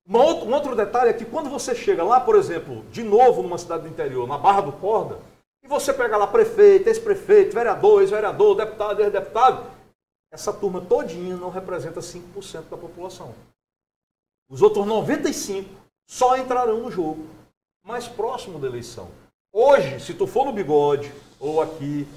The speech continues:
em qualquer restaurante e tentar falar de política, as pessoas tão, não tão preocupadas com política. Elas tão preocupadas é com emprego, é com saúde, elas estão preocupadas é com o dia a dia e não com essa questão política que é do ano que vem.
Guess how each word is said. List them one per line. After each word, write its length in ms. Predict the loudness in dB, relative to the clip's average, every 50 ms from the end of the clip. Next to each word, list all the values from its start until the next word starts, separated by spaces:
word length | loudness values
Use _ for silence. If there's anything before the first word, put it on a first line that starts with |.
| -20 -18
em 60 | -16
qualquer 320 | -6 -6 -6 -4 -4 -6 -6
restaurante 480 | -6 -6 -6 -8 -8 -8 -8 -10 -12
e 40 | -12 -12
tentar 280 | -12 -12 -10 -10 -10
falar 220 | -8 -6 -6 -6 -8
de 80 | -8
política, 560 | -12 -14 -12 -12 -10 -12 -12 -14 -14 -16 -16 -16 -18 _ _ _ _ _ _ _ _ _ _ _ _
as 100 | -20 -18
pessoas 340 | -10 -10 -10 -6 -4 -6 -6
tão, 120 | -4 -6 -10 -10 -10
não 160 | -12 -12 -12
tão 180 | -8 -10 -10
preocupadas 540 | -6 -6 -8 -8 -8 -8 -8 -8 -8 -8 -12
com 100 | -16 -20
política. 460 | -20 -20 -20 -20 -20 -20 -20 -16 -12
Elas 100 | -12 -10
tão 140 | -10 -10 -12
preocupadas 540 | -8 -8 -8 -8 -8 -8 -6 -6 -6 -6 -8
é 40 | -10
com 80 | -12
emprego, 680 | -14 -14 -16 -14 -10 -10 -8 -8 -8 -10 -10 -12 -16 -16 -18 -20 _ _
é 60 | -20
com 160 | -20 -20 -20
saúde, 760 | -16 -8 -8 -8 -6 -6 -8 -8 -8 -8 -8 -10 -12 -14 -16 -16 -20 _ _ _ _
elas 220 | -8 -8 -6 -6 -6
estão 260 | -8 -6 -6 -6 -4
preocupadas 840 | -4 -6 -6 -6 -8 -12 -8 -4 -4 -2 -2 -4 -6 -8 -8 -10 -16 -18 -20 _ _
é 160 | -8 -8 -8
com 320 | -8 -8 -12 -10 -8 -8 -8
o 60 | -10
dia 340 | -12 -12 -12 -8 -6 -6 -6
a 20 |
dia 640 | -8 -10 -16 -16 -16 -14 -12 -8 -8 -8 -8 -10 -14 -20 -20 _ _ _
e 80 | -12 -10
não 380 | -8 -6 -4 -2 -2 -2 -2 -4
com 180 | -6 -8 -8
essa 160 | -6 -8 -10
questão 340 | -12 -12 -14 -8 -8 -10 -10
política 360 | -8 -12 -12 -12 -10 -10 -10
que 80 | -8 -8
é 40 | -6
do 100 | -6 -6
ano 80 | -8
que 80 | -8 -10
vem. 140 | -10 -10